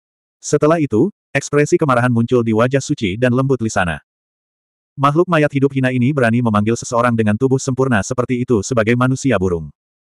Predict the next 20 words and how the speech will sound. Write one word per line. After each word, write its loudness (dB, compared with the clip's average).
Setiap 0
anggota 2
suku 0
cahaya 0
bangga 2
menjadi 0
anggota 2
suku -2
cahaya. -2
Itu 6
adalah 2
penghujatan 0
terhadapnya. -2
Dia 2
harus 0
dijebloskan 0
ke 0
dalam 2
kutukan -2
abadi. -2